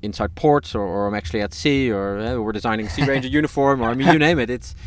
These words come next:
Speaker 1: it's, uh, so, so it's a combination of it's, it's, it's technical, it's engineering, but it's also very creative. It's working with people. Eh?
Speaker 2: Yeah.
Speaker 1: At the end of the day, it's also about, I care for the environment. I want the ocean to be properly protected.
Speaker 2: Sure.
Speaker 1: Traditionally,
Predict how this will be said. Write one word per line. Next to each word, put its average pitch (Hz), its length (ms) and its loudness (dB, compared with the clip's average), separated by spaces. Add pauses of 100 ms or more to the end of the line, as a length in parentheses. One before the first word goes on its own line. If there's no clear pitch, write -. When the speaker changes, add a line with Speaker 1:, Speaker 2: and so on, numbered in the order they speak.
(200)
Speaker 1:
it's, - 160 -8
uh, 135 220 0
so, 151 200 4
so 147 200 0
it's 147 100 0
a - 60 -8
combination 147 500 0
of 123 160 -2
it's, - 240 -10
it's, - 300 -12
it's 117 180 -16
technical, 127 480 -6
it's 113 140 -10
engineering, 120 500 -4
but 120 100 -4
it's 123 120 -6
also 120 180 -4
very 117 220 -2
creative. 127 420 -4
It's 104 160 -14
working 117 360 -6
with 113 180 -8
people. 156 420 -8
Eh? 131 160 -12 (100)
Speaker 2:
Yeah. 139 200 0
Speaker 1:
At 127 80 -2
the 139 60 2
end 185 120 2
of 151 80 2
the 131 80 0
day, 135 320 -2
it's 117 140 -8
also 131 240 -6
about, 120 320 -4 (200)
I 185 120 -2
care 147 180 -4
for - 160 -8
the 104 60 -6
environment. 101 580 -6 (160)
I 127 80 2
want 143 160 -4
the 120 80 -4
ocean 113 240 -8
to 107 80 -12
be 101 80 -12
properly 98 300 -10
protected. 101 420 -10
Speaker 2:
Sure. 165 300 6 (520)
Speaker 1:
Traditionally, 131 580 -2